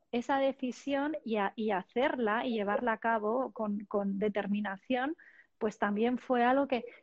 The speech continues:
me empezaba a ayudar a conectar, porque es que al final te haces de una forma que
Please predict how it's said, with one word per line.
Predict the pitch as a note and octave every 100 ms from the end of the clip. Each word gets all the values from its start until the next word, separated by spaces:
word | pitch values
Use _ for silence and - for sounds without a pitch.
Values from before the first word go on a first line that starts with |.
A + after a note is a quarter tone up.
| -
me | A3+
empezaba | G#3+ A3 A3 A3 C4
a | C#4 C4
ayudar | A3+ A3 G#3+ A3+
a | C4+
conectar, | C#4 A#3+ G#3 - B3+ D4
porque | A#3+ A#3 G#3+ - _ - - -
es | A3+
que | -
al | C4
final | - C4 C4
te | C4+ B3
haces | A3 A3 C4+ B3
de |
una | B3 A3+
forma | A#3+ A#3 C4+
que | B3 G#3+